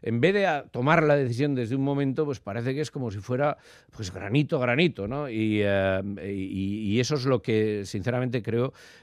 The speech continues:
eh, que sería mejorable. Es verdad también que Europa,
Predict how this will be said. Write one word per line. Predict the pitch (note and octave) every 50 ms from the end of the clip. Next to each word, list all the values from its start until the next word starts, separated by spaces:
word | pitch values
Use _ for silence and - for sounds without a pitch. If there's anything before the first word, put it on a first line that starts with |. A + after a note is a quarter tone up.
| _
eh, | - - F#2 F#2 F#2 F#2 F2+ -
que | - B2 A2+
sería | - A2+ G#2 A#2+ B2 A2+
mejorable. | G#2+ G2+ - - G#2 E2+ E2 D2 - - -
Es | - D3+ D#3
verdad | E3+ E3+ D#3+ E3 D#3
también | C#3+ D3+ D3+ E3 E3+ D3+
que | B2+ C3+
Europa, | G#2+ G#2+ A#2+ C3+ C3 - - D#3 D#3+